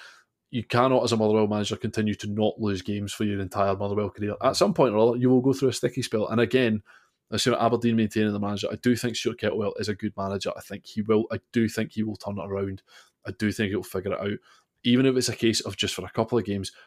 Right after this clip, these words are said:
we do not play a back three, we play an actual fucking back five. We play a back, we play four midfielders behind that, and we have a centre forward up top just leathering people and get through a couple of games for nothing each. We just need to stem the tide at this moment in time. We need to rebuild the confidence of some of the players in there,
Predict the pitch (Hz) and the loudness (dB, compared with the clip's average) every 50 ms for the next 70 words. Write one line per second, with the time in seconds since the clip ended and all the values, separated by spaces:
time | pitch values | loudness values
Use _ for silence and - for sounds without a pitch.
0 | _ _ - 95 - 127 131 143 123 - - 139 127 123 123 123 113 - - 143 | _ _ -12 -2 0 2 2 2 2 2 4 4 4 4 4 2 2 -2 -2 0
1 | 139 117 - - _ _ - 95 - - 104 95 101 104 - - - 107 - 107 | 0 0 -2 -6 _ _ -8 -6 -2 -2 -2 -2 -2 -4 -4 -2 -2 0 0 -2
2 | 98 - 104 95 98 98 95 92 - 98 85 90 92 - - - - _ _ - | -2 -2 -4 -4 -2 -2 -4 -2 -4 -4 -4 -4 -6 -8 -10 -16 -20 _ _ -12
3 | 104 - - 98 92 87 95 98 104 - - - 120 98 92 - - 98 - - | -10 -4 -4 -4 -2 -2 -4 -4 -6 -6 -8 -6 -6 -6 -4 -2 -4 -4 -2 0
4 | - 107 98 107 107 95 - - 107 101 101 104 - 101 101 104 101 98 101 101 | 0 2 2 2 0 0 0 -2 -4 -4 -4 -8 -6 -4 -4 -4 -4 -4 -4 -6
5 | - 107 101 95 101 95 - - 107 104 101 - - 107 101 98 92 101 - - | -6 -6 -6 -6 -4 -4 -2 -2 -2 -2 -4 -4 -4 -2 -2 -2 -4 -4 -8 -4
6 | - 104 98 - - - 98 - 104 98 101 101 98 101 92 98 98 110 - - | -2 -2 -2 -2 -4 -10 -10 -8 -6 -6 -6 -6 -8 -8 -10 -10 -8 -8 -8 -8
7 | 104 98 98 101 104 110 - - - 113 107 - - - - 120 - 143 131 123 | -8 -12 -10 -8 -8 -8 -8 -8 -8 -8 -8 -8 -6 -4 -4 0 2 2 4 4
8 | 123 123 123 123 120 - - 101 104 110 - - 113 110 - - - - - - | 4 4 4 2 -2 -6 -8 -8 -8 -6 -6 -4 -4 -6 -6 -8 -12 -14 -14 -20
9 | - - - _ _ _ - 113 - - - 123 113 110 - - 113 107 98 104 | -20 -20 -20 _ _ _ -12 -12 -8 0 2 2 2 2 -2 -4 -4 -6 -4 -4
10 | 107 101 - - 107 - - - 107 101 98 95 95 - - 101 95 98 95 101 | -6 -6 -8 -8 -8 -8 -4 -2 -2 -2 -2 -6 -10 -10 -8 -8 -6 -6 -8 -10
11 | - - - - 107 104 98 80 98 - - 95 101 98 98 98 98 101 107 107 | -12 -12 -12 -10 -10 -10 -10 -12 -12 -8 -8 -8 -8 -8 -10 -10 -6 -4 -4 -4
12 | 101 - - 101 101 98 90 104 98 98 92 104 - - 101 101 - - 107 92 | -4 -6 -10 -8 -8 -8 -6 -6 -6 -6 -8 -10 -14 -14 -14 -14 -14 -14 -12 -8
13 | - - - - 101 98 95 - - 104 101 101 101 107 101 101 101 101 101 | -8 -6 -6 -8 -8 -10 -12 -14 -12 -10 -10 -8 -8 -8 -10 -10 -10 -10 -10